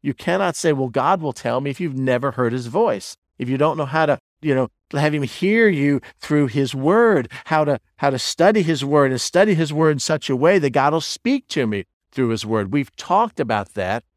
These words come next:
I'm gonna review a little bit of that today. But unless it becomes second nature to you, you're never, ever gonna have the how questions answered. I know that God will show me in his word, and I know the Holy Spirit will take his word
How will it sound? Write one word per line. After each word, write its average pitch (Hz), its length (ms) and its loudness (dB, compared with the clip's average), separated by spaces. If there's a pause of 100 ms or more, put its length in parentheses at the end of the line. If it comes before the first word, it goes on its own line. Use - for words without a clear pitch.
(120)
I'm 113 120 -4
gonna 110 160 -2
review 107 400 0
a 107 40 0
little 127 320 -2
bit 107 120 -2
of 98 120 -4
that 101 240 -4 (340)
today. 143 480 2 (260)
But 151 140 4
unless 170 320 2
it 175 100 2
becomes 156 380 0
second 147 400 -2
nature 170 420 0
to 135 60 -2
you, 135 320 0 (240)
you're 180 160 0
never, 196 720 2 (140)
ever 262 540 0 (340)
gonna 160 180 0
have 156 140 0
the 151 100 -2
how 156 260 -2
questions 160 460 -4
answered. 254 380 -6 (460)
I 131 160 0
know 170 380 0
that 139 200 -4 (320)
God 151 260 2
will 156 100 -2
show 156 280 0
me 151 120 -2
in 147 60 0
his 127 160 -4
word, 127 420 0 (180)
and 131 140 -2
I 131 40 0
know 139 120 0
the 135 100 -2
Holy 147 280 2
Spirit 156 460 0
will 120 100 -6
take 180 320 -2
his 151 180 -2
word 135 400 0